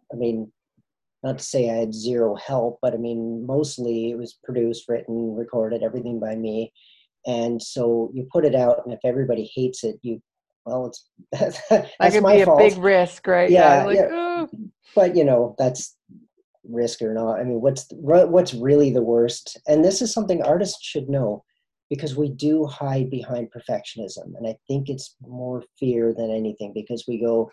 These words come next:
Speaker 1: "Oh, it's not perfect, and what if," you know? And the fact is, the haters, the people who don't like you, don't write for them, 'cause you're never gonna convince them to like you. Like,
Speaker 2: Mm.
Speaker 1: forget about them, write for the,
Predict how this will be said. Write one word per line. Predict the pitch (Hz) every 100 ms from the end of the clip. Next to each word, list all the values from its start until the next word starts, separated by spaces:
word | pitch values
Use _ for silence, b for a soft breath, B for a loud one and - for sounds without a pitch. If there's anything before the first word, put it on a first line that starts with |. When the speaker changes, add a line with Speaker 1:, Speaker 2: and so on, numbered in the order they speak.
| b b b _ _ 127
Speaker 1:
"Oh, | 120
it's | 123 -
not | 151 135 135 -
perfect, | 127 - - - - - _ 120
and | 120 113
what | 131 127
if," | 127 113 110 -
you | 120
know? | 127
And | 156 156 - _ -
the | 143
fact | 190 202 202
is, | 180 - _ _ _
the | 156
haters, | 139 175 214 175 131 135
the |
people | 139 190 180 160
who |
don't | 147 143 117
like | 123 123 135 185
you, | 180 214 202 _ _ _ _ _ _ _ _ -
don't | 160 185
write | 147 147 143
for | 139
them, | 131 117 113
'cause | 131
you're | 147 165
never | 175 143
gonna | 131 117
convince | 117 110 117 -
them | 110 107
to | 98
like | 104 104 -
you. | - _ _ -
Like, | 127
Speaker 2:
Mm. | -
Speaker 1:
forget | - 147 160
about | 120 113
them, | 131 120 110
write | 120 135
for | 135
the, | 120